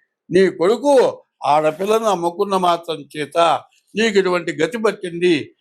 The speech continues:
మరి నా గతి ఎట్లాగో?" అంటే, నేను చేయగలిగింది ఏమీ లేదు, నీవు చేసి, నీ కొడుకు చేసిన పాపం నువ్వు అనుభవించాల్సింది. అయితే నీకు ఒక రూపం ఇస్తా, ప్రత్యేకమైన రూపం, ఒక వెలుగు లాంటి రూపం ఇస్తా.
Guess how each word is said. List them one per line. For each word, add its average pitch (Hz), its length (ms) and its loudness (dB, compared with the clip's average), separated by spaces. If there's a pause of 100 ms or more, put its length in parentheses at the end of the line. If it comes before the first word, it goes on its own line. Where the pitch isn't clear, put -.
(140)
మరి 196 180 0
నా 180 120 4
గతి 160 340 2
ఎట్లాగో?" 170 520 2
అంటే, 156 440 -2 (380)
నేను 202 400 2
చేయగలిగింది 156 600 0
ఏమీ 143 160 0
లేదు, 120 360 -8 (640)
నీవు 233 240 4
చేసి, 196 360 2
నీ 202 160 -4
కొడుకు 190 360 0
చేసిన 170 260 -2
పాపం 208 520 0 (340)
నువ్వు 190 140 2
అనుభవించాల్సింది. 143 1000 -4 (380)
అయితే 175 600 2 (180)
నీకు 233 300 2
ఒక 196 140 -2
రూపం 214 400 0
ఇస్తా, 180 300 -4
ప్రత్యేకమైన 196 1000 0
రూపం, 156 460 -6 (400)
ఒక 208 220 4
వెలుగు 180 440 2
లాంటి 196 360 0
రూపం 160 320 -8
ఇస్తా. 127 400 -4